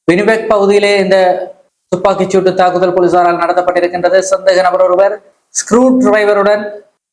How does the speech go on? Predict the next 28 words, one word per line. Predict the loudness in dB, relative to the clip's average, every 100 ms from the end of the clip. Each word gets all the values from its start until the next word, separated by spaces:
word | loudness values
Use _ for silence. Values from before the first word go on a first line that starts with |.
| -2
விசித்திரமான | 0 0 0 2 0 0
சில | 0 0
நடவடிக்கைகளில் | 0 0 0 0 0 2 2 2
ஈடுபட்டு | 2 2 0 -4
கொண்டிருந்த | -2 -2 -2 -2
போது, | -2 -4 -8 -14 _ -2
அதாவது | 0 0
சமூகத்துக்கு | -2 -2 -4 -2 -4 0 0
ஆபத்து | 2 0 -2 -2
விளைவிக்கக்கூடிய | 0 -2 -2 -2 0 2 0
சில | -2 0 0 0 -6 -18 _ _ -4
நடவடிக்கைகளில் | 0 2 0 -2 -2 0 2 2
ஈடுபட்டு | 0 0 -2
கொண்டிருந்த | -2 -2 -2 -2
போது, | -2 -2
போலீசார் | -2 -2 0 2 2 0 -4
தற்பாதுகாப்புக்காக | -2 0 0 0 -2 -2 -2 0 2 2 0 -4 _ _
அவரை | -2 0 0 0
சுட்டு | -2 0 0 0 -4 -4
கொன்றிருப்பது | -2 0 0 0 0 0 0 -2 0
தெரிய | 0 2
வந்திருக்கின்றது. | 0 -2 -2 0 2 2
அதனுடைய | 2 0 -2 -2
பின்னணி | -4 -4
பற்றி | -6 -4
பார்க்க | -4 -2 -4
இருக்கின்றோம். | -4 -2 -2 0
மேலும் | 0 2 0